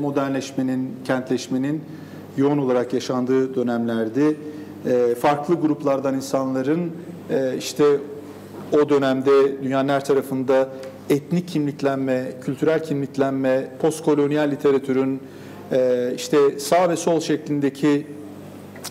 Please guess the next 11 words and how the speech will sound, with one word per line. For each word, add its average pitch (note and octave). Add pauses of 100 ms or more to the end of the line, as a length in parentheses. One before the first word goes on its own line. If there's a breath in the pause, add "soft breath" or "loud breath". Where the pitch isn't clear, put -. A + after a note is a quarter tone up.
(160)
gerilimlerin C#3
yaşandığı, C3
gençlik C3+
hareketlerinin C#3
yaşandığı, B2+ (420 loud breath)
e, B2
bir C#3
dönemde C#3
aslında, B2 (360 loud breath)
e, A#2+
Türkiye'de, C#3